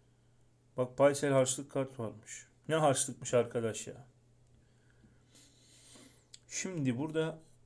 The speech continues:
hediye dünya, Q R işlemler, Q R tara, fırsatlar. Bak burada bir şey söyleyeyim, bak çekilişler var.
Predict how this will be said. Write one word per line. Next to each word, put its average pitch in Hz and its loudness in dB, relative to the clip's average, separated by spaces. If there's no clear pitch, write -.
hediye 135 -2
dünya, 131 -2
Q 143 0
R 131 0
işlemler, 123 -2
Q 123 -8
R 117 -10
tara, 120 -6
fırsatlar. 127 -4
Bak 135 -4
burada 147 -4
bir - -12
şey 147 -2
söyleyeyim, 151 -2
bak 113 0
çekilişler 135 -2
var. 123 0